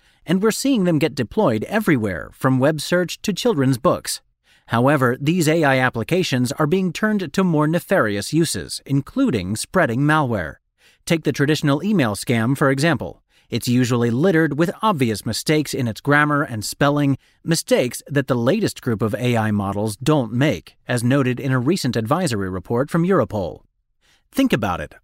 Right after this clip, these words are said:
A lot of phishing attacks and other security threats rely on social engineering, duping users into revealing passwords, financial information, or other sensitive data. The persuasive,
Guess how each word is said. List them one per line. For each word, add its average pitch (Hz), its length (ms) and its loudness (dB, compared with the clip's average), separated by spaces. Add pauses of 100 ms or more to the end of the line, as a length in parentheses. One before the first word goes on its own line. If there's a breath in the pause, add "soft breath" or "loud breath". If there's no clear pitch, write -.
A 147 60 2
lot 202 260 2
of 294 80 2
phishing 156 380 -2
attacks 107 420 -4
and 147 200 -2
other 185 180 0
security 120 480 -2
threats 117 460 -4
rely 180 480 0
on 123 160 -2
social 139 400 0
engineering, 120 640 0 (340 soft breath)
duping 143 340 2
users 165 380 2
into 135 220 -2
revealing 123 500 2
passwords, 98 600 -4 (100)
financial 151 540 -2
information, 165 680 0
or 202 280 0
other 240 220 2
sensitive 117 460 -2
data. 107 380 -2 (420 soft breath)
The - 100 -2
persuasive, 151 640 0